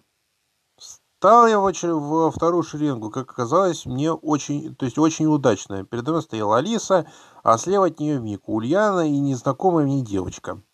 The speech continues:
Поначалу было все нормально, шла стандартная такая зарядка. Но стоило перейти к з-, наклонам, как передо мной накрылась чудесная картина, отчего я начал глубоко улыбаться.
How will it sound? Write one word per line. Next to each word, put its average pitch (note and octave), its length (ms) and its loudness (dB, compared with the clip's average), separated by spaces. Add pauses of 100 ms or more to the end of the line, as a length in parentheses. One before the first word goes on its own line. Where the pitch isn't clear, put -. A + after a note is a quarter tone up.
(640)
Поначалу G3 480 4
было F#3 260 4
все F3+ 140 -2
нормально, C#3 500 0
шла - 180 -6
стандартная C3 680 -6
такая A#2+ 320 -4
зарядка. G2+ 580 -4
Но A2+ 240 0
стоило F3+ 340 2
перейти C#3 400 -4
к B2 120 -12
з-, A2+ 180 -10
наклонам, F3+ 560 0
как C#3+ 220 -4
передо B2 280 -4
мной E3 140 -2
накрылась D3+ 480 0
чудесная C3 640 -2
картина, B2 480 -2
отчего C3+ 280 -4
я D3+ 80 0
начал C#3+ 280 -6
глубоко A#2 460 -2
улыбаться. G#2+ 680 -4